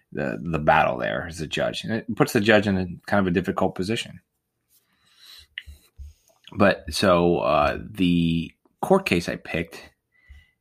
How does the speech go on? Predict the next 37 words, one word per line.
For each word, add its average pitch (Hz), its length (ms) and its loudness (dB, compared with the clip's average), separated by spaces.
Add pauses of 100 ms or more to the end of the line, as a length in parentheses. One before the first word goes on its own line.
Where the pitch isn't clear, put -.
(140)
and 90 120 -2
I - 20 4
was 92 80 0
doing 247 140 2
a - 40 2
little 85 120 2
bit 71 100 -2
of 69 60 -4
research 82 340 -2
on 65 140 -8
this 73 140 -8
'cause - 160 -8
I 80 60 -4
was 78 140 -8
trying 147 220 -2
to 107 40 0
find 87 220 4
out 80 120 4
a - 40 -10
court - 280 -6
case 85 220 -4
that's - 120 -8
kinda 104 220 -2
related 87 380 4
to 85 40 -2
gag 85 280 0
orders. 85 360 -2 (600)
And 90 180 4
I 78 80 2
found 117 300 4
this - 180 -2
one 92 240 0
from 78 220 -6
nineteen 101 540 0
sixty-six. - 1080 -6
Great 92 260 2
year. 76 320 0